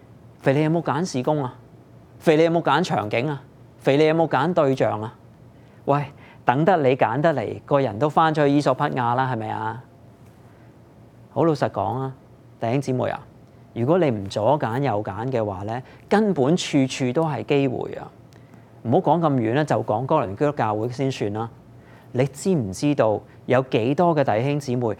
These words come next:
做咗幾多好低微嘅侍奉，以致到你星期六朝頭早嘅時候一行入嚟教會，你就可以參加敬拜啊？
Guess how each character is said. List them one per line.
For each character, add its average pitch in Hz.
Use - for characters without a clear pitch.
做 127
咗 147
幾 135
多 175
好 123
低 175
微 117
嘅 123
侍 120
奉， 113
以 135
致 165
到 160
你 165
星 214
期 156
六 127
朝 196
頭 123
早 139
嘅 180
時 143
候 113
一 151
行 107
入 123
嚟 117
教 147
會， 156
你 160
就 127
可 120
以 190
參 170
加 175
敬 135
拜 127
啊？ 123